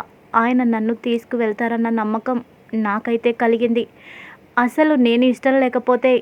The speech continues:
నా డిజైన్స్ కూడా ఆయనకి ఇష్టం ఉండేవి కావు కదా, కానీ నా డిజైన్స్ దొంగతనం చేసి మరీ పోటీలో వాటిని పెట్టి ఆయన గెలిచారు అంటే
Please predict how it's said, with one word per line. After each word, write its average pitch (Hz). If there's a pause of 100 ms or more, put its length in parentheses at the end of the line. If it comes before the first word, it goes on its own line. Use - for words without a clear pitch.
(120)
నా 233
డిజైన్స్ 226
కూడా 269
ఆయనకి 247 (180)
ఇష్టం 262
ఉండేవి 240 (100)
కావు 220
కదా, 247 (560)
కానీ 240 (180)
నా 226
డిజైన్స్ 220
దొంగతనం 233 (100)
చేసి 226
మరీ 233 (360)
పోటీలో 269
వాటిని 247
పెట్టి 233 (220)
ఆయన 247
గెలిచారు 220
అంటే 240